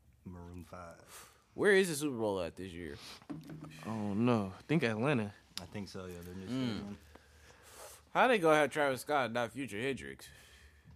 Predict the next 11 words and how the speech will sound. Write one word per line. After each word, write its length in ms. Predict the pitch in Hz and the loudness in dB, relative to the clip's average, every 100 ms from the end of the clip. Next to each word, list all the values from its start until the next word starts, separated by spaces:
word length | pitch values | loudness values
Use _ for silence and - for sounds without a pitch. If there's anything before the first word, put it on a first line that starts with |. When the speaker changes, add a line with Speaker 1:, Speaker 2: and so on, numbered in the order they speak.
| - _ _ _ _ _ _ _ _ _ _ _ _ - - - - - - | -20 _ _ _ _ _ _ _ _ _ _ _ _ -20 -20 -20 -20 -20 -14
Speaker 3:
Ain't 120 | - 107 | -6 -2
no 140 | 104 | -2
telling. 480 | - 120 113 107 98 | 0 0 2 2 2
They 60 | 117 | 4
Speaker 2:
That 60 | |
Speaker 3:
not 60 | 113 | 4
Speaker 2:
don't 80 | 127 | 4
Speaker 3:
for 40 | |
the 60 | 117 110 | 2 2
Speaker 2:
make 60 | |
Speaker 3:
culture. 440 | - 120 107 107 | 6 4 4 0